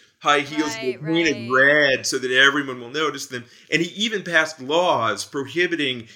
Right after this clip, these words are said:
Speaker 1: anyone outside his royal court from wearing shoes with red soles or red heels.
Speaker 2: Oh my God, Louboutins!
Speaker 1: Yes, exactly. It's gotta be the, the precursor for Louboutins.
Speaker 2: This is so fast. <laughs> I'm like, every
Speaker 1: <laughs>
Speaker 2: sentence that you're saying, I'm blown away.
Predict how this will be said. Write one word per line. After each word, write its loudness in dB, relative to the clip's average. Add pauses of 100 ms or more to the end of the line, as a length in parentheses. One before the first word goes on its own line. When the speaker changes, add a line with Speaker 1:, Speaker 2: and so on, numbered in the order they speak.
(120)
Speaker 1:
anyone 2
outside 2
his -12
royal -4
court -2
from -10
wearing -2
shoes -6
with -14
red 2
soles -4
or -8
red 0
heels. -8
Speaker 2:
Oh -16
my -8
God, 4
Louboutins! 0
Speaker 1:
Yes, 4
exactly. 0
It's -2
gotta 2
be -8
the, -4
the -10
precursor -4
for -14
Louboutins. -6
Speaker 2:
This -2
is -6
so 2
fast. -2
<laughs> -14
I'm 2
like, 2
every 0
Speaker 1:
<laughs> -8
Speaker 2:
sentence -2
that 2
you're 0
saying, 0
I'm 0
blown 0
away. -2